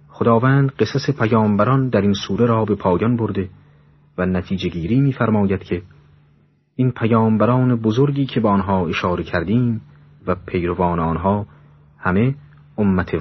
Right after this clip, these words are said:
واحدی بودند. "من پروردگار شما هستم، پس تنها مرا بپرستید." گرچه زمان، محیط و اوضاع اجتماعی پیامبران متفاوت بوده، اما برنامهٔ آنها یکی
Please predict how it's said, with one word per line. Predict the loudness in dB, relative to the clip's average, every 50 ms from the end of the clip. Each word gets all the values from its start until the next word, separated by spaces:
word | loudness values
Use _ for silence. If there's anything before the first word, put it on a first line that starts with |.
| -2
واحدی | -2 0 0 0 0 -2 -2 -2 -4
بودند. | -6 -8 -8 -8 -10 -12 -12 -16 -20 -20 -20 -20 -20 -20 _ _ _ _ _ _ _ _ _ _ _ _ _
"من | -2 0 0 0 -2
پروردگار | -2 -2 -2 -2 0 0 0 0 -2 -6 -6 -2 -2 0 0 -2 -4
شما | -6 -4 -4 -4 -4 -4
هستم، | -6 -8 -10 -12 -10 -10 -10 -10 -10 -16 -20 -20 -20 -20 _ _ _ _ _ _ _ _ _
پس | -12 -10 -10 -10 -8
تنها | -4 -4 -4 -2 -2 0 0 0 2 0
مرا | 0 0 0 0 -2 -4 -4
بپرستید." | -6 -8 -8 -8 -12 -12 -14 -16 -16 -16 -18 -18 -20 -20 _ _ _ _ _ _ _ _ _ _ _ _ _ _ _ _ _ _ _ _ _ _ _ _ _ _ _ _ _ _ _
گرچه | 2 2 2 2 0 2 2 2 2
زمان، | 2 2 2 4 4 4 2 0 -2 -6 -14 -20 -20 -20 -6 _
محیط | 0 0 2 2 0 0 0 -2 -2 -2
و | 0
اوضاع | 2 4 4 4 4 4 4 4 4
اجتماعی | 4 2 0 -2 -4 -4 -2 0 0 0 0 0 0 -2
پیامبران | 0 0 0 2 2 0 0 0 0 0 -2 -2 -2 -4
متفاوت | -6 -4 -4 -6 -4 -2 -2 -2 -2 -4 -6 -6
بوده، | -4 -4 -2 0 -2 -2 -4 -6 -14 -20 -20 _ _ _ _ _ _ _ _ _ _ _ _ _
اما | -4 0 0 2 2 2 2
برنامهٔ | 2 0 2 2 2 2 2 4 4 4
آنها | 2 2 0 0 0 0 0
یکی | 2 0 0 -2 -2 -4 -6 -6 -6